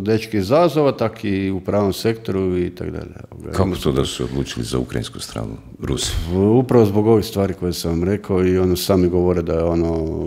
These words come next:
Speaker 1: današnja Rusija, ono, da je to jednostavno propagandna, ono, nekakva kutija koja, ono, guši svaki, svaku želju i pokušaj nekakvog, ono, normalnog izražavanja.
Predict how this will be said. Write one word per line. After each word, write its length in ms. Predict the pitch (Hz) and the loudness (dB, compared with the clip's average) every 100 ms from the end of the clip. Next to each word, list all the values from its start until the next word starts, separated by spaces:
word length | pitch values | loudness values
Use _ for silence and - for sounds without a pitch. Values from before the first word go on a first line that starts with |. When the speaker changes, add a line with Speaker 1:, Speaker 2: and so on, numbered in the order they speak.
| 85 82 | -4 -4
Speaker 1:
današnja 720 | 82 82 82 90 95 90 85 | -6 -6 -2 0 2 0 0
Rusija, 540 | 90 98 - - 85 85 | 2 2 0 -2 0 2
ono, 220 | 85 85 | 0 -2
da 180 | 82 87 | -2 -4
je 140 | 85 | -4
to 420 | 90 87 85 82 | -2 0 0 0
jednostavno 720 | 85 85 82 - 82 80 80 80 - - - - | -2 -4 -6 -4 -2 -2 -4 -8 -16 -20 -20 -6
propagandna, 680 | 92 87 82 80 78 80 80 | -4 -2 -2 -2 -2 -2 -2
ono, 240 | 80 80 78 | -4 -4 -4
nekakva 400 | 82 82 80 82 | -6 -6 -8 -8
kutija 500 | - - - 101 92 | -4 -4 -2 0 0
koja, 400 | 85 - 87 85 | -2 -4 -2 0
ono, 540 | 82 78 69 64 62 - - - - - - - - | -2 -2 -4 -8 -10 -12 -16 -18 -20 -20 -20 -20 -8
guši 640 | 92 104 127 131 - 107 95 | 0 6 8 6 4 2 2
svaki, 720 | - 110 110 - 101 95 90 95 - - | 0 0 0 0 -2 0 -2 -4 -16 -14
svaku 600 | - - 113 117 - 95 | -10 0 2 2 0 -2
želju 440 | 85 107 123 110 | 0 2 4 4
i 60 | 98 | 2
pokušaj 540 | - 110 - 92 92 | 0 -2 -2 -8 -2
nekakvog, 540 | 92 95 92 - 87 - | 0 0 -4 -6 -8 -2
ono, 340 | 90 87 78 | 0 0 0
normalnog 640 | 80 95 90 87 85 - - - - - - - - - - | 0 2 4 2 0 -2 -12 -20 -20 -20 -20 -20 -20 -20 -2
izražavanja. 800 | 95 85 87 101 98 98 87 | -2 2 0 4 4 4 2